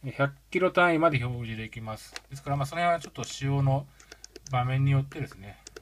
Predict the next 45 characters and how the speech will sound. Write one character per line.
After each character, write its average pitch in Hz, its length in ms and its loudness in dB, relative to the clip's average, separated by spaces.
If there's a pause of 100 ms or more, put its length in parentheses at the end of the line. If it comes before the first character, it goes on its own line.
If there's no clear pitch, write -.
(160)
え 101 340 -16
ー、 - 20 -14
選 107 140 -8
ん 101 60 -14
で 98 80 -12
い 92 40 -14
た 95 120 -18
だ 98 80 -14
け - 100 -14
れ 101 80 -8
ば 95 120 -14
と 131 180 -4
思 107 240 -12
い 104 40 -14
ま 98 120 -10
す。 - 120 -20 (380)
で、 147 60 -12
今 190 180 -4
の 160 100 0
こ 139 120 -2
の 131 280 4
明 147 60 0
る 147 80 -2
さ 139 160 -6
と 143 380 -2
パ 143 100 -6
ル 139 140 -2
ス - 120 -8 (100)
と 139 420 -2 (360)
単 151 200 2
位 110 40 -2
で 98 100 -12
す 123 80 -10
ね、 123 100 -6
こ 147 120 -8
れ 143 80 0
は、 143 80 4
あ - 20 4
の、 135 100 4
保 139 160 0
存 139 220 4
さ 135 80 -4
れ 123 100 -2
ま 120 100 -2
す。 - 120 -14